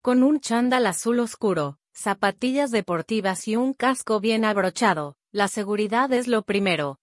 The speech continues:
la estrella serbia de treinta y ocho años pedaleó por la famosa y agitada rotonda en un extremo de los Campos Elíseos.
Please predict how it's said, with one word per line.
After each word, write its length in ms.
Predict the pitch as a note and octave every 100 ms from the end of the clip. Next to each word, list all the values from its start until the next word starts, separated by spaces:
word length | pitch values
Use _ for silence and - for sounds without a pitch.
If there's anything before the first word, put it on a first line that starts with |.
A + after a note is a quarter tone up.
| _
la 160 | A3 A3+
estrella 440 | - B3+ C#4 D4+
serbia 500 | C#4+ B3 A#3 G3 G#3+
de 100 | G3
treinta 460 | F#3 F#3 F3 E3 E3+
y 80 | G3
ocho 340 | G#3+ - G#3+
años 340 | G#3 G#3+ G#3 -
pedaleó 600 | G3+ G3 G3 G3+ A#3 A#3
por 160 | A3
la 100 | G#3
famosa 560 | G3+ G3+ E3+ - F3+ E3+ -
y 120 | G#3 G#3
agitada 580 | F#3+ G#3 A3 B3 C4+
rotonda 560 | B3 A3 A#3 A#3+ A3+ G#3
en 120 | F3+
un 160 | A3+ C4+
extremo 520 | C4+ - B3 A#3+ F#3
de 100 | F3+
los 220 | F3 E3+
Campos 420 | - G#3 G#3+ G3+
Elíseos. 800 | G#3 G3 E3 - D#3+ D3+ C#3+ -